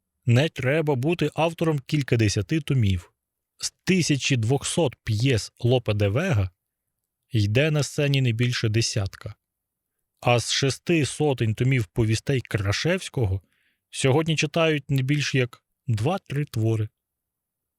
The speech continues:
З десятка творів Сервантеса залишився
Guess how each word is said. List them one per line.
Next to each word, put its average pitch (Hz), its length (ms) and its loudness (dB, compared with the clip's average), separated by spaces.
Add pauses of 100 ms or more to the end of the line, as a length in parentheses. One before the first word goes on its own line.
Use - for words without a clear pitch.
(220)
З 123 120 2
десятка 135 540 2
творів 147 380 0
Сервантеса 135 680 0
залишився 123 600 0